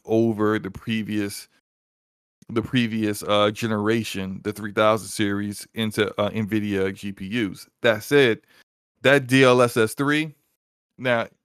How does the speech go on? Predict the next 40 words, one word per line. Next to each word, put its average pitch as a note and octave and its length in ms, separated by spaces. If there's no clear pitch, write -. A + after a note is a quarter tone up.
if A#2+ 220
you B2 140
guys C3 300
remember A#2 260
last A#2 320
week, G#2+ 100
I G#2+ 80
was G#2+ 160
saying G#2+ 380
it's G#2 120
probably C3 360
gonna A#2+ 180
be G#2 140
fine A#2 500
for A#2+ 140
single B2 280
player B2 220
games, B2+ 480
but A#2 80
I'm B2+ 240
not B2 220
trusting C3+ 580
that A2 300
A B2+ 240
I A#2+ 220
generated A#2 640
frames G#2+ 720
and B2+ 100
just A#2+ 220
injecting A#2 840
fra-, B2+ 420
fake C3 320
frames B2 560
into G#2+ 240
real A#2+ 360
frames G2+ 640
for A2+ 220
a G#2 40
multiplayer G#2 720
game. D2+ 280